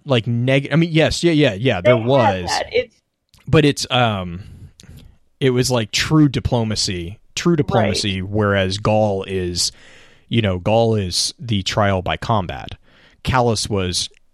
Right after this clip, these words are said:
Speaker 1: it wa-, the, I mean, just as deadly, but it was around wordsmithing, whereas Gaul is around bloodletting.
Speaker 2: And
Speaker 1: It's
Speaker 2: political
Speaker 1: kind of the
Speaker 2: maneuvering.
Speaker 1: Right.
Speaker 2: But the other thing to mention, though, between the two of 'em,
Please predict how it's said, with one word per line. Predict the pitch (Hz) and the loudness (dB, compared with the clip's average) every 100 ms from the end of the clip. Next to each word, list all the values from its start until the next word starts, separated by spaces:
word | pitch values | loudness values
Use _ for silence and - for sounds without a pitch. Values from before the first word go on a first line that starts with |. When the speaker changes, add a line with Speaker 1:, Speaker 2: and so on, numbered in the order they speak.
| _ | _
Speaker 1:
it | 120 | -4
wa-, | 117 110 | -2 -2
the, | 131 117 | -2 -2
I | 107 | -2
mean, | 113 92 101 | -4 -4 -4
just | 107 139 - | 0 0 0
as | 110 104 | -4 -2
deadly, | 139 147 117 90 82 - _ - | 0 0 -2 -8 -10 -16 _ -4
but | 110 101 | -4 -2
it | 113 | -2
was | 104 95 | 0 0
around | 98 92 87 87 | 0 -2 -4 -4
wordsmithing, | 113 120 107 - - - 87 90 - | 0 0 0 -4 -6 -8 -10 -12 -10
whereas | 143 92 85 | -4 -2 -2
Gaul | - 90 90 | -4 -2 -2
is | 87 | -4
around | 90 82 85 | -6 -6 -6
bloodletting. | 104 98 90 - - - - _ _ _ _ - | -2 -2 -2 -6 -12 -14 -20 _ _ _ _ -10
Speaker 2:
And | 185 | -8
Speaker 1:
It's | 170 | -6
Speaker 2:
political | 180 170 - | -4 -2 -2
Speaker 1:
kind | 170 | -2
of | 156 | -4
the | |
Speaker 2:
maneuvering. | 151 156 151 143 - - - 175 - - | -4 -6 -6 -8 -10 -10 -10 -12 -16 -14
Speaker 1:
Right. | 113 107 76 - - _ _ _ _ _ _ _ _ _ 185 | -8 -6 -8 -16 -20 _ _ _ _ _ _ _ _ _ -10
Speaker 2:
But | 175 208 190 - _ - | 0 0 0 -6 _ -4
the | 226 | 0
other | 254 285 | 0 -2
thing | 190 170 156 160 - - | -4 -8 -10 -14 -16 -10
to | 175 | -8
mention, | 160 170 - 175 | -6 -6 -6 -4
though, | 170 160 | -4 -4
between | 156 165 - 165 | -8 -8 -6 -6
the | 151 | -8
two | - 170 165 | -6 -4 -2
of | 156 | -2
'em, | 143 143 135 | -6 -6 -10